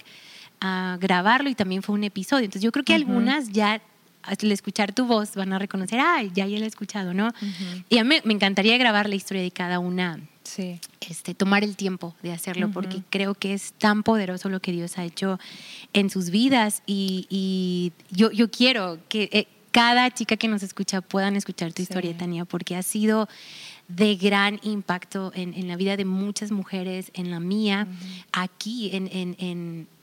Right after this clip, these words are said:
Speaker 1: o sea, yo escucho mujeres que han dicho, "Es que la veo y creo por la promesa de Dios, ¿no? Y
Speaker 2: Ujú.
Speaker 1: creo que si Dios lo hace en ella, lo puede hacer en mí". Entonces, algunas que han escuchado ya nuestros episodios están un poco familiarizadas, pero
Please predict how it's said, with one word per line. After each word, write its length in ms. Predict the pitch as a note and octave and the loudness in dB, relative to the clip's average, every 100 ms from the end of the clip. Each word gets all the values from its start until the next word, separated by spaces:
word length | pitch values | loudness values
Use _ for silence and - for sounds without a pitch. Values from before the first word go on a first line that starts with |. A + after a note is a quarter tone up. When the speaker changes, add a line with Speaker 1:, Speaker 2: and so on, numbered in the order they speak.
| - | -16
Speaker 1:
o 40 | |
sea, 140 | - F#3+ | -10 -2
yo 80 | G#3+ | -2
escucho 380 | - A3+ G#3+ G#3 | -2 -8 -8 -6
mujeres 460 | G3 F#3 F#3+ F3+ | -8 -8 -10 -10
que 80 | - | -8
han 80 | F#3 | -6
dicho, 160 | F3+ F#3 | -6 -10
"Es 80 | |
que 160 | - G3 D#3+ | -10 -12 -12
la 200 | F3+ F3+ | -8 -8
veo 380 | E3 F3+ B3 A#3+ | -6 -4 -2 -2
y 100 | G3+ E3+ - - | -4 -8 -14 -6
creo 320 | F#3+ G3 F3+ | -2 -2 -4
por 220 | - F3 | -8 -8
la 140 | E3+ E3+ | -8 -8
promesa 420 | - F3 F3 F3+ | -8 -6 -6 -6
de 100 | F3 | -6
Dios, 280 | F3 F3 E3+ | -6 -6 -6
¿no? 80 | F3+ | -8
Y 40 | F#3+ | -8
Speaker 2:
Ujú. 80 | F3+ | -6
Speaker 1:
creo 300 | F#3+ G3+ G#3+ | -4 -4 -4
que 140 | G3+ | -8
si 120 | F#3 | -8
Dios 220 | F3+ F3+ F#3 | -6 -4 -4
lo 80 | F#3+ | -4
hace 200 | F#3 F#3+ | -6 -8
en 80 | |
ella, 260 | F#3+ F#3 F3 - - - - - | -6 -6 -6 -10 -20 -20 -20 -4
lo 120 | F#3+ | -4
puede 560 | F3+ - F3+ F3+ F3+ E3 - - _ | -2 -2 -2 -2 -4 -6 -14 -20 _
hacer 320 | F3+ F3+ F3 | -6 -4 -4
en 80 | E3+ | -4
mí". 80 | F3 | -2
Entonces, 300 | E3+ F#3+ A3 - | -2 -4 -4 2
algunas 500 | A3 A3+ C4+ F4 G4+ | 4 6 4 4 0
que 100 | A#3 | 0
han 80 | G3+ | 0
escuchado 400 | G#3 A#3 A3+ G#3 | 0 -2 -2 0
ya 160 | G#3 F3 | 0 0
nuestros 300 | F#3 G#3+ G3+ | 0 -2 -2
episodios 640 | G#3+ A3 A#3+ G#3 F#3+ G3 _ | -2 2 4 4 2 -4 _
están 340 | - G3 G3 F#3+ | -4 0 0 -2
un 120 | G3 | -2
poco 220 | A3 - | -2 -2
familiarizadas, 580 | A#3 A3 G3+ F3 F3+ F#3 | -6 -4 -2 -4 -4 -4
pero 280 | G3 G3+ F#3 | 2 2 2